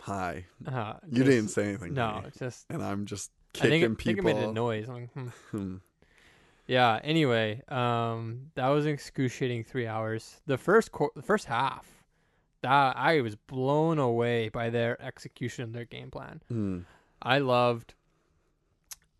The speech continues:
Speaker 2: everything that Bill, uh, put in on the defense. That was, that was a masterclass.
Speaker 1: Hmm.
Speaker 2: Like, he, he just,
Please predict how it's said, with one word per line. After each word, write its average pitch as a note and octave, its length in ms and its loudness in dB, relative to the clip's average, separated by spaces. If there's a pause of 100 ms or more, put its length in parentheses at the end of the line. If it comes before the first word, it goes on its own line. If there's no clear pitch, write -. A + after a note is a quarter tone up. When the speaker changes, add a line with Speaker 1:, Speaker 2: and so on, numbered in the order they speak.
Speaker 2:
everything B2 800 -2
that F#3 200 -6 (180)
Bill, A#2 480 0 (840)
uh, C#3 280 -8
put C#3 260 2
in C3 140 -2
on A#2+ 100 -2
the A#2 80 -6
defense. A#2+ 600 -6 (160)
That B2 140 4
was, A#2+ 400 -2 (680)
that C#3 140 -6
was A#2+ 120 -2
a A#2 40 -6
masterclass. A#2+ 800 -8 (160)
Speaker 1:
Hmm. G2+ 260 -6 (160)
Speaker 2:
Like, B2+ 160 -4
he, C3 320 -2
he D#3 380 -6
just, - 640 -4